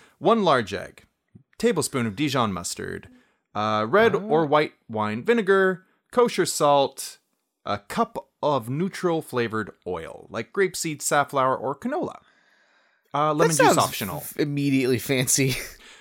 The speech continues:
Speaker 1: So here's the th-, so basically here's the takeaway. Um, we can, it has to have these things or s-, things like these, but we can kinda play with the proportions maybe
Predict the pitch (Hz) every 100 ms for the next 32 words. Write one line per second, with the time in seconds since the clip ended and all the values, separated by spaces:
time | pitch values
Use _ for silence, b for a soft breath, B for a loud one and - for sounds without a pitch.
0 | B B - 277 285 269 240 - 214 285
1 | 220 208 - 185 240 208 202 190 151 147
2 | 123 101 85 80 78 50 B B - 165
3 | 196 202 196 - _ _ _ - 262 294
4 | 392 381 339 180 175 185 180 170 156 147
5 | 151 175 147 - 185 175 247 233 175 160
6 | 160 156 139 - 135 147 131 127 117 113
7 | - 143 127 107 101 - 92 90 87 -
8 | - - 165 220 226 190 208 - 185 160
9 | - 131 - - - - - - - -
10 | -